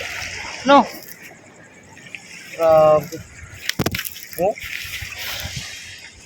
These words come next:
Umabit pa to, mga kabaroski, pero ano ko, nilusong ko.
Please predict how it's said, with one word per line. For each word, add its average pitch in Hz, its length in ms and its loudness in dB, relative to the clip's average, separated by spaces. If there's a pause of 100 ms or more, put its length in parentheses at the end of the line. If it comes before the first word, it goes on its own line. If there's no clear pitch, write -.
(1700)
Umabit 165 400 4
pa - 80 0
to, - 80 2
mga 226 320 8
kabaroski, 220 400 2
pero 220 400 4
ano 208 240 4
ko, 220 120 2 (2000)
nilusong 180 480 0
ko. 202 160 0